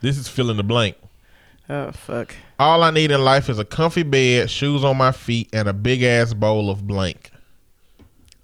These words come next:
Speaker 2: A bowl of what? What I eat out of a bowl? I don't really eat cereal anymore. Um,
Speaker 1: What happened to cereal?
Speaker 2: So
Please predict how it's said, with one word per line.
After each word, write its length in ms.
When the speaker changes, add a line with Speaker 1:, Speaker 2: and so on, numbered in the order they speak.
Speaker 2:
A 220
bowl 760
of 60
what? 400
What 180
I 160
eat 240
out 180
of 140
a 60
bowl? 500
I 100
don't 180
really 500
eat 140
cereal 360
anymore. 480
Um, 400
Speaker 1:
What 120
happened 260
to 60
cereal? 600
Speaker 2:
So 180